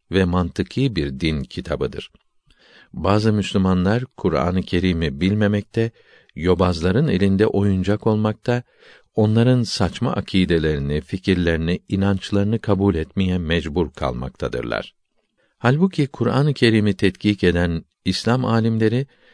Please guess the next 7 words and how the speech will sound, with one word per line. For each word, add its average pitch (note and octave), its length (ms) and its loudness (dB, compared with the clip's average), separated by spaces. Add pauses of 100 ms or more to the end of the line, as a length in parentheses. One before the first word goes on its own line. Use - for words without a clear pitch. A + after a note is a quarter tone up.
(300)
dinlerinin G2 580 4
ne A2 100 2
kadar G#2 360 2
faydalı E2+ 720 0
bir E2 240 0
din G2 160 0
olduğunu, G2 600 0